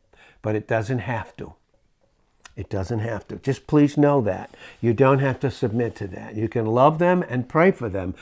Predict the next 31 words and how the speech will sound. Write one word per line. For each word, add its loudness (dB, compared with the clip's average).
but -8
you -2
do 0
not 4
have -2
to -2
submit -6
to -6
that. -16
You -4
don't 2
have -2
to -2
submit -4
to -6
their -4
misery. -8
You're -4
not -2
gonna -2
condemn -4
them. -2
You're -6
not -6
gonna -4
accuse 0
them, -4
'cause -6
they're -2
in -6
Christ. -12